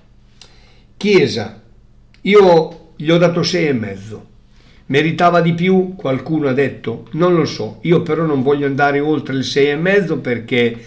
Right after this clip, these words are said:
secondo me comunque nel primo tempo è stato discretamente inguardabile, discretamente. Secondo tempo decisamente in pompa magna, ma soprattutto il meglio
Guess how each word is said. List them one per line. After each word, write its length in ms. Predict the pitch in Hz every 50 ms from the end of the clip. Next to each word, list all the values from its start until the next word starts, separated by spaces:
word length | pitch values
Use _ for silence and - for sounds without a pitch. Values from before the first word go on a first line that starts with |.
| - - -
secondo 580 | - - - 147 120 - 156 147 147 139 143 143
me 160 | 156 160 -
comunque 480 | - - 135 131 151 160 151 - 143 127
nel 220 | 127 127 127 117
primo 400 | 120 - 139 143 143 143 135 139
tempo 380 | - 202 214 208 180 - 139 139
è 40 | 123
stato 640 | - - - 165 - - - - 135 127 120 117 - - - - - - - - - - - _ _ _ _
discretamente 1200 | - 131 117 175 180 - - - - 165 165 156 - 170 156 156 175 185 185 180 156 - - 156 151
inguardabile, 1300 | 151 156 175 160 160 160 139 143 143 135 123 110 110 131 123 113 110 107 110 110 107 107 107 107 - - -
discretamente. 1080 | - 123 139 131 - - - 135 123 117 123 135 120 117 113 110 104 98 98 - 107 107
Secondo 600 | - - - 120 113 170 180 175 160 165 156 160
tempo 360 | 190 190 190 180 - - 160
decisamente 760 | 139 135 139 - - 165 135 131 143 139 165 170 160 - 160
in 160 | 151 143 127
pompa 340 | - 160 160 160 - - 180
magna, 580 | 175 185 190 196 208 202 202 202 208 208 208 - - - - - - - -
ma 160 | _ 156 180 202
soprattutto 720 | - - 196 - - 202 202 202 - 247 247 - - -
il 200 | 180 175 165 165
meglio 880 | 160 175 208 220 226 220 214 196 180 175 175 160 165 - - - -